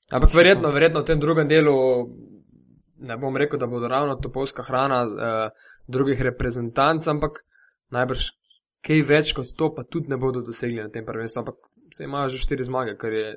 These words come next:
Speaker 1: zelo, zelo lep izkupiček.
Speaker 2: Izjemen, izjemen. Dobro,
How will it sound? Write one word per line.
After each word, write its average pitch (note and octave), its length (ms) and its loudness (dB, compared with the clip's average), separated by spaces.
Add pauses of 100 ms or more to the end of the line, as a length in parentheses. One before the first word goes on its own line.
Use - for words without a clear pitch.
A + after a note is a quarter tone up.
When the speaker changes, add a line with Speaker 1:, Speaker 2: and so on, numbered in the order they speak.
(120)
Speaker 1:
zelo, B2+ 280 -4
zelo B2+ 400 -4 (360)
lep B2 260 -6
izkupiček. - 560 -8 (480)
Speaker 2:
Izjemen, A2+ 560 -6 (140)
izjemen. G2 500 -10
Dobro, A2+ 240 -4